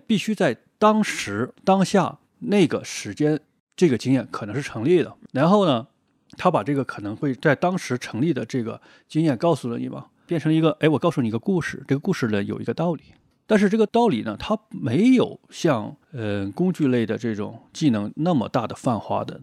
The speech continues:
能力的。就是你学了之后觉得，哎，这是挺有用的，啊，行，很有道理。但是你发现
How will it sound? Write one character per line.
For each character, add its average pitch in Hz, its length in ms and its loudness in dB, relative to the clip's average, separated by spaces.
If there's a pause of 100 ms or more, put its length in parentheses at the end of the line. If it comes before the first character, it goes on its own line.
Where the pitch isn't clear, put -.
(100)
能 104 240 -12
力 104 100 -6
的。 - 140 -14 (380)
就 208 120 0
是 170 220 2
你 113 240 -2
学 131 240 -2
了 185 80 2
之 196 80 0
后 170 340 0 (160)
觉 - 160 -6
得， 151 100 0
哎， 185 200 0
这 190 160 -2
是 185 80 -2
挺 - 160 -2
有 120 140 0
用 107 160 -4
的， 107 100 -10 (100)
啊， - 80 -8
行， 127 440 -4 (220)
很 - 140 -2
有 202 80 4
道 220 220 4
理。 - 140 0 (180)
但 262 120 0
是 247 140 2
你 147 200 0
发 208 240 -6
现 202 240 -2